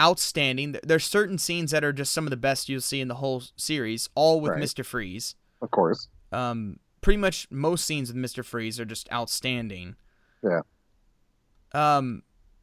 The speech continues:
Speaker 1: but there's so many kind of weird aspects of the show as well that, that people don't talk about ever when they're talking about the show.
Speaker 2: Yeah.
Speaker 1: Um, yeah, uh, so, so this episode,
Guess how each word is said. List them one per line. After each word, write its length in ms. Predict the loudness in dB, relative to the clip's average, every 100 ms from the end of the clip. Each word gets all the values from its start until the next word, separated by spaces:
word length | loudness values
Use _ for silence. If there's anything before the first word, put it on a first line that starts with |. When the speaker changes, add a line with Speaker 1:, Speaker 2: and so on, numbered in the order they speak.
| _ -8 -4
Speaker 1:
but 140 | -4 -4 _
there's 200 | -4 -4 -2
so 160 | -4
many 240 | -2 -6 -8 _ _ _ _ _ -8
kind 160 | -2 -2
of 80 |
weird 580 | -2 -4 -2 -2 -2 -6 -14 _ _ _ _
aspects 520 | 0 0 0 -2 -2
of 60 | -4
the 60 | -2
show 260 | 0 0
as 100 | -2
well 340 | 0 2 2 0
that, 180 | -2 -2
that 200 | -2 -2
people 240 | -2 -4 -2
don't 220 | 0 0
talk 240 | 0 0 2
about 300 | 4 4 4
ever 380 | 4 4 2 0 _ -8
when 120 | -6
they're 100 | -2
talking 300 | 0 0 0
about 180 | 0 0
the 120 | -4
show. 400 | -2 0 0 -4 _ _ _ _ -14 -14 _ _ _ -2
Speaker 2:
Yeah. 240 | 2 2
Speaker 1:
Um, 240 | 0 -4 -10 _ _ _ _ _ _ _ _ _ _ _ _ _ _ _ _ _ _
yeah, 280 | 2 2 2
uh, 240 | 2 2
so, 380 | 4 4 4 2
so 280 | 2 4 4
this 200 | 4 2
episode, 520 | 0 2 4 4 2